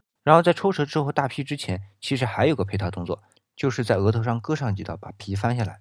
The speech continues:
挡住眼睛。作用我想和今天看到的S S在砍头前先用个带子套住头的效果是一样的。但显然啊，我们中国以前的做法就更残忍，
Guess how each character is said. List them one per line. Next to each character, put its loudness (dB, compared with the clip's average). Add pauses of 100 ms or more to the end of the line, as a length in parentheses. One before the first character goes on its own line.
挡 -12
住 -4
眼 -4
睛。 -6 (420)
作 6
用 4
我 2
想 0
和 -2
今 -2
天 -2
看 -2
到 2
的 -2 (100)
S 0
S -8
在 2
砍 -4
头 -2
前 -6 (220)
先 2
用 2
个 2
带 6
子 -10
套 -2
住 0
头 -4
的 -2
效 -2
果 -14
是 -4
一 -6
样 2
的。 -8 (760)
但 2
显 0
然 -2
啊， 0
我 -4
们 -2
中 -2
国 2
以 -2
前 -10
的 0
做 0
法 -2
就 -6
更 0
残 -4
忍， -6